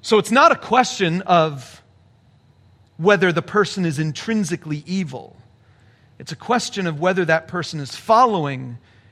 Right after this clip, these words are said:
evil guidance or not. Now, it is true that a lot of villains are villains because the only guidance they follow is their own.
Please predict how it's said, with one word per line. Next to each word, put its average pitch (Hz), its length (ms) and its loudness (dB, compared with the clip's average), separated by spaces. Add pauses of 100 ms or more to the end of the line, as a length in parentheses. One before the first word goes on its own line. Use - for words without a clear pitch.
(180)
evil 160 320 0
guidance 139 800 2 (200)
or 147 100 -8
not. 143 500 -10 (680)
Now, 247 140 6
it 262 80 6
is - 160 0
true 302 240 0
that 208 140 4
a 208 40 2
lot 226 320 6
of 180 240 -4 (200)
villains 190 500 2
are 175 100 4
villains 190 380 2
because 165 280 -2
the 196 120 0
only 226 220 0
guidance 185 420 2
they 170 120 -6
follow 196 380 -2
is 139 120 -8
their 147 200 -2
own. 143 280 -2